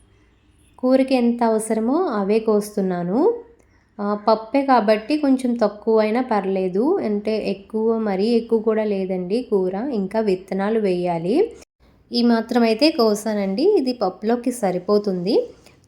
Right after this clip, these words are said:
చూసారా ఎంత ఫ్రెష్గా గ్రీన్గా ఉందో, ఎటువంటి చీడ కూడా పట్టలేదు. మనం మన సొంత చేతులతో ఎటువంటి మందులు వేయకుండా ఇలా పెంచుకుని తింటే ఆ సాటిస్ఫాక్షనే వేరు కదా.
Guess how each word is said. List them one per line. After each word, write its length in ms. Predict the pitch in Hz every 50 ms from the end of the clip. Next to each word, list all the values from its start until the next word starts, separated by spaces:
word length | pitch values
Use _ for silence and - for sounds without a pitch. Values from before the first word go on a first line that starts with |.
| - -
చూసారా 280 | 233 233 247 254 294
ఎంత 360 | 349 302 233 226 214 220 - 226
ఫ్రెష్గా 640 | 226 - 214 202 196 196 - - 190 208 202 196
గ్రీన్గా 640 | 202 196 190 190 185 185 185 185 185 190 190 202 196
ఉందో, 460 | 190 190 185 185 180 180 233 320 403
ఎటువంటి 500 | 339 226 190 180 165 180 190 190 190 202
చీడ 340 | 208 - - 208 185 185 185
కూడా 300 | 190 190 - 190 190 202
పట్టలేదు. 840 | 202 - 180 170 - - 190 190 175 170 165 156 202 269 381 523 508 - - - - - - _ _ - 214
మనం 380 | 226 233 247 247 247 247 240
మన 160 | 233 233 233
సొంత 840 | 233 233 - - - - 226 220 220 220 214 - - 240 233 233 233
చేతులతో 680 | 214 196 196 202 196 196 196 196 - 196 190 190 185 185
ఎటువంటి 480 | 196 202 190 196 202 214 220 220 226 233
మందులు 440 | 220 208 190 185 190 190 190 190 185
వేయకుండా 640 | 180 180 180 180 180 - 180 185 175 180 175 175
ఇలా 260 | - 190 196 208 208
పెంచుకుని 560 | 208 208 202 190 190 190 - - - 202 190
తింటే 420 | 185 185 185 185 180 180 - 381 480
ఆ 160 | 381 277 240
సాటిస్ఫాక్షనే 960 | - - 208 190 180 175 185 185 180 - - 185 175 175 175 - - 202 196
వేరు 200 | 185 185 175 175
కదా. 360 | 170 - 170 170 254 311 453